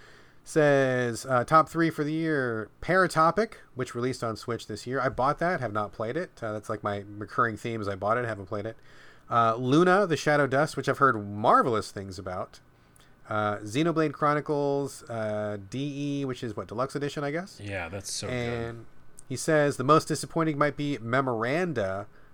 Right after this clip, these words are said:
Speaker 1: Great style, but nonsensical puzzles and storytelling. I was really looking forward to a new point-and-click game, but it was not great."
Speaker 2: Yeah. By the way, we have a lot on this list. <laughs>
Speaker 1: We
Speaker 2: This
Speaker 1: got a
Speaker 2: is
Speaker 1: lot
Speaker 2: gonna
Speaker 1: of people
Speaker 2: be
Speaker 1: who wanted to be part of the
Speaker 2: Holy
Speaker 1: show, man.
Speaker 2: shit.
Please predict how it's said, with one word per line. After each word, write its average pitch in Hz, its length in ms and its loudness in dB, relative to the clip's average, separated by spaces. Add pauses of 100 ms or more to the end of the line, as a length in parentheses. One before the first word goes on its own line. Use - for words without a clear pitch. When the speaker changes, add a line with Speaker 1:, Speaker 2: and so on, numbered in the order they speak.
(160)
Speaker 1:
Great 151 300 2
style, 151 360 2
but 120 160 -2
nonsensical 147 840 2
puzzles 143 480 0
and 131 360 -2
storytelling. 110 640 -4
I 101 40 -8
was 95 160 -6
really 113 200 -4
looking 120 280 -4
forward 127 360 -2
to 117 100 -8
a 113 40 -6
new 123 360 -6 (400)
point-and-click 143 640 2
game, 165 500 0 (140)
but 113 100 -2
it 98 80 -6
was 92 160 -10
not 117 360 2
great." 101 320 -2 (640)
Speaker 2:
Yeah. 90 260 -10 (800)
By 147 100 -6
the 139 100 -6
way, 135 120 -4
we 131 180 -4
have 208 180 -4
a 214 80 -4
lot 107 440 -6
on 113 120 -4
this 95 240 -10
list. 110 520 -8
<laughs> - 60 -20 (1040)
Speaker 1:
We 254 340 -8
Speaker 2:
This 160 80 2
Speaker 1:
got 180 80 10
a 190 40 10
Speaker 2:
is 190 60 8
Speaker 1:
lot 196 60 12
Speaker 2:
gonna 196 100 10
Speaker 1:
of 147 60 0
people 202 220 6
Speaker 2:
be 202 40 8
Speaker 1:
who 196 60 4
wanted 202 180 6
to 190 80 4
be 190 80 0
part 190 240 6
of 190 60 4
the 180 60 6
Speaker 2:
Holy 180 100 2
Speaker 1:
show, 208 240 4
man. 160 180 -2
Speaker 2:
shit. 143 240 0